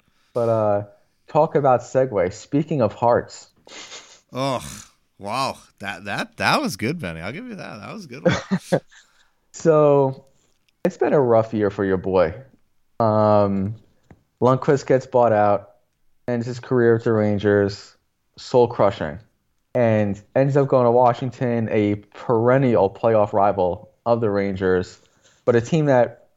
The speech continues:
Speaker 1: could realistically win a Stanley Cup this upcoming year. So by letting things go, rooting for Hank with the Caps, get him his cup before he retires, and then out of nowhere, you were the one who broke this news to me.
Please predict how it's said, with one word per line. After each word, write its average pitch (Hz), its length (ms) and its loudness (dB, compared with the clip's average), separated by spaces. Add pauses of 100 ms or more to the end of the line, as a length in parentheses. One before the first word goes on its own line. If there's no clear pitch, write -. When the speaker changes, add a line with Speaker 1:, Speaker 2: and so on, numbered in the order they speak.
(100)
Speaker 1:
could 180 120 0
realistically 131 720 2
win 110 160 -6
a 110 40 -6
Stanley 110 300 -4
Cup 117 220 -2
this 113 200 -6
upcoming 117 440 -2
year. 113 220 2
So 101 480 0 (160)
by 110 220 2 (480)
letting 165 240 2
things 170 240 0
go, 135 480 2 (380)
rooting 131 280 0
for 135 400 0 (140)
Hank 127 200 -4
with 123 120 -4
the 127 100 -4
Caps, 120 640 -2 (380)
get 127 100 2
him 123 120 -2
his 120 180 -4 (180)
cup 117 420 -2 (680)
before 117 360 2
he 110 60 2
retires, 104 720 0
and 117 120 -4
then 110 460 0 (120)
out 135 220 4
of 120 200 0
nowhere, 107 680 2 (220)
you 131 180 0
were 170 100 6
the 143 100 2
one 120 160 0
who 107 60 0
broke 110 260 0
this 101 160 -6
news 107 260 -4
to - 100 -12
me. 85 160 -8